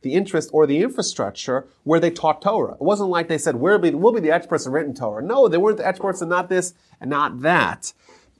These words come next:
And they weren't interested in, in, in Torah scholarship at all. Today, we are presented with a false narrative that these Sadducees were very pious, and it was a new group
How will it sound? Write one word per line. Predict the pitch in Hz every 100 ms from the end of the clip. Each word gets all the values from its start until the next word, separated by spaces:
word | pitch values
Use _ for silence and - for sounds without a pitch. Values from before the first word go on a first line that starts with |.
| -
And | 135 135 147
they |
weren't | 156 180
interested | 170 180 - 160 139 - _
in, | - 135 131 135 -
in, | 127 120
in | 135 127
Torah | - 135 131 - -
scholarship | - - 143 127 123 - 110 104
at | 117 113
all. | 120 151 87 - _ _ _ -
Today, | 147 190 208 135 139 139 _
we | 131 143 143 143 - - _ -
are | 131
presented | 131 131 110 165 170 131
with | 127
a | 131
false | - 143 135 -
narrative | 160 208 147 101 104 - _ _ _ _ _ _ _ -
that | 123 120
these | 131 123 123 117
Sadducees | - 135 151 156 139 117
were | 107
very | 92 98 127 135 113
pious, | - 123 123 123 113 98 120
and |
it | 120
was | 123
a |
new | 131 165
group | 127 123 143 147 139